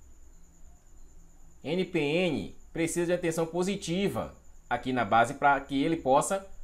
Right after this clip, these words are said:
saturar. Só que aqui eu tenho zero volt na base. Se eu tenho zero volt na base, esse transistor, ele está cortado.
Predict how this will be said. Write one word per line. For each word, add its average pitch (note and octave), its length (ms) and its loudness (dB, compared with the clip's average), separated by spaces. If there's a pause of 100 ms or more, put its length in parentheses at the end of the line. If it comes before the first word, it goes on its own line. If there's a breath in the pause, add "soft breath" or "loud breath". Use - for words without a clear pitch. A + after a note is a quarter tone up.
(420)
saturar. D#3+ 840 6 (2500)
Só G3 180 0
que G#3 80 0
aqui G#3 140 2
eu G3+ 100 4
tenho G3+ 160 2
zero G#3 240 4
volt F3+ 380 6
na C#3 160 4
base. F#2 440 6 (1800)
Se - 140 -2
eu A3 60 2
tenho G#3 180 0
zero D#3+ 260 6
volt C#3+ 200 2
na B2+ 140 4
base, B2+ 480 6 (600)
esse F3+ 240 -4
transistor, E3 480 0
ele F3 100 4
está E3 460 4 (840)
cortado. E3+ 720 4